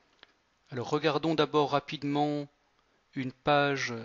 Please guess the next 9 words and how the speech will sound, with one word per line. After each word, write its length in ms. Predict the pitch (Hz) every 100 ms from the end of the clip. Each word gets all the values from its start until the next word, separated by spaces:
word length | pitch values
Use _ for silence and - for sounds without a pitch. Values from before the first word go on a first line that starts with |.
| 123
de 80 | 127
YouTube. 560 | 120 135 - 139 175 202 254 _ _ _ _ _ _ _ _ _ _ _
Ici, 560 | 175 - - 190 185 170 _ -
vous 220 | 131 135
avez 180 | 135 135
la 80 | 131
possibilité 800 | 143 139 - 131 131 135 147 135
de 120 | 120
modifier 1000 | 123 143 139 139 - 147 147 143 143